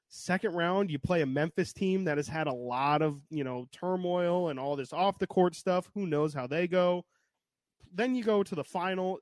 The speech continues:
uh, Western Conference Finals. Who knows what can happen at that point? You have a fifty fifty shot, and, you know, who am I to say that they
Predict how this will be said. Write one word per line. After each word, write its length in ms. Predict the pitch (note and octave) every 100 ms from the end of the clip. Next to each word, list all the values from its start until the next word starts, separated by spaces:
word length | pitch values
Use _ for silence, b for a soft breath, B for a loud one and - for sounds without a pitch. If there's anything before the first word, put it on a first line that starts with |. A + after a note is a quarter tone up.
| C#3
uh, 180 | C#3 C3
Western 320 | E3+ F3 F3
Conference 360 | F3 E3+ E3+ D3+
Finals. 580 | F3+ E3+ E3+ E3+ E3 _ _ _ _ _ _ _ _
Who 140 | G3+
knows 280 | D#3+ B2 A#2
what 100 | A#2+
can 100 | B2
happen 220 | A#2+ A#2+ A#2
at 100 | B2
that 180 | A#2
point? 160 | - B2
You 80 | C#3+
have 100 | C3
a 40 | A#2+
fifty 240 | D#3 - B2+
fifty 260 | C#3+ - B2+
shot, 400 | - B2 B2 -
and, 280 | B2+ B2 A#2 -
you 100 | D3
know, 180 | A#2+ A#2 - _ _ -
who 140 | F#3
am 100 | F3+
I 160 | C#3+ C#3
to 80 | C3
say 200 | C#3+ C3+
that 200 | B2+ -
they 160 | B2+